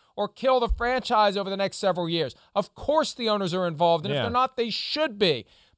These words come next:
Speaker 1: But Lurie may be more involved.
Speaker 2: Sounds like it.
Speaker 1: Well, listen, look at it this way. If,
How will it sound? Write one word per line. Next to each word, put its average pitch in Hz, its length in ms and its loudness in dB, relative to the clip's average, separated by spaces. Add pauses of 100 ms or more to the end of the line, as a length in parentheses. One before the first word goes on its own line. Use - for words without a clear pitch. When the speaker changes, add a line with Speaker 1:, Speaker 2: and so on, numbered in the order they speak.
Speaker 1:
But 196 120 -4
Lurie 240 440 2
may 233 160 2
be 220 140 -4
more 196 400 0
involved. 135 640 -2 (200)
Speaker 2:
Sounds 240 380 -2
like 131 240 4
it. 101 40 -2
Speaker 1:
Well, 233 160 -4
listen, 254 360 -6 (160)
look 311 120 0
at 370 80 0
it 359 60 -8
this - 220 -6
way. 135 180 -4 (480)
If, 233 140 0